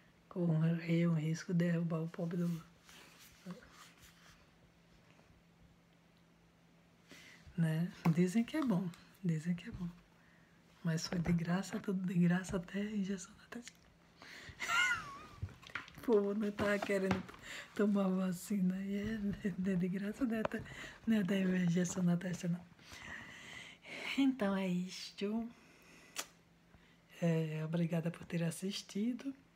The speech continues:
né? E eu espero que eu tenha ajudado de alguma forma. É outro, outra forma de você passar o seu tempo durante essa pandemia, é você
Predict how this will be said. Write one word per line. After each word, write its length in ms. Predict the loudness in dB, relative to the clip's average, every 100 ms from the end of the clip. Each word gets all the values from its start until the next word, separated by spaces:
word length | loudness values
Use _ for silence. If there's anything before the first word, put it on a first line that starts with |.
| -8
né? 400 | -4 -2 -2 -6 -12 -20 -20 _ -20 -20 _ -20 _ _ -20 -20 -20 -20 -20 -20 -20 -20 -20 -6
E 440 | 4 4 4 2 2
eu 120 | 2
espero 380 | 0 0 0 0
que 100 | -2
eu 60 |
tenha 160 | 0 4
ajudado 500 | 4 4 2 0 0
de 80 | 0
alguma 320 | 0 0 -2
forma. 500 | -2 -2 0 0 -2 -8 -20 -20 -12 -4
É 80 |
outro, 380 | -2 0 0 0
outra 400 | 0 -2 0 0
forma 380 | 0 2 4 4
de 100 | 4
você 640 | 2 0 0 0 2 0 -2 -20 _ -20 -20 -20 -20 -20 -20
passar 380 | -4 -4 0 0
o 60 | 0
seu 220 | 2 0
tempo 680 | 0 0 2 0 -2 -6 -6 -12 -20 -16 -10 -8 -4 -4 -4 -4 2
durante 400 | 2 4 2 0
essa 260 | -2 0 0 4
pandemia, 760 | 4 6 6 4 4 2 -2 -4 -10 -12 -14 -10 -4
é 60 | -2
você 600 | -2 -4 -2 0 -2